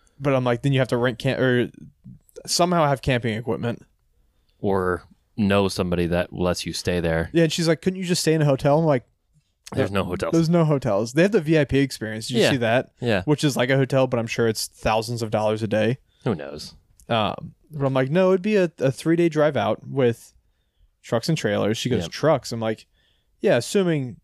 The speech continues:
Speaker 1: Tom and Trevor can go, they will have Tom's truck
Speaker 2: Yep.
Speaker 1: with a two-car trailer with two Jeeps on it. I will have my truck with my dad's camper,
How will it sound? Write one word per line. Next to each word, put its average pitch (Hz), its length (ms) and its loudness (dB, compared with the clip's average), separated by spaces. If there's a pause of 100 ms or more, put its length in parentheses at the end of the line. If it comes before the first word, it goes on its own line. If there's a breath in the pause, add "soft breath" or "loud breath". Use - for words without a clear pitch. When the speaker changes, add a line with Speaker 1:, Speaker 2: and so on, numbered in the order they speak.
(500)
Speaker 1:
Tom 131 240 0
and 113 80 -2
Trevor 107 300 -4
can 117 160 -6
go, 104 340 0 (420 soft breath)
they 147 140 2
will 180 160 2
have 127 400 0 (280)
Tom's 190 300 0
truck - 360 -2 (320)
Speaker 2:
Yep. 92 240 -2
Speaker 1:
with 131 240 0
a 117 40 0
two-car 175 360 0
trailer 110 520 0 (360)
with 123 180 0
two 135 140 0
Jeeps 143 260 0
on 95 140 -2
it. 101 120 -2 (520)
I 151 120 0
will 160 100 2
have 120 160 -4
my 135 280 0
truck 113 400 -2
with 123 140 -2
my 117 100 2
dad's 101 240 -4
camper, 123 520 -2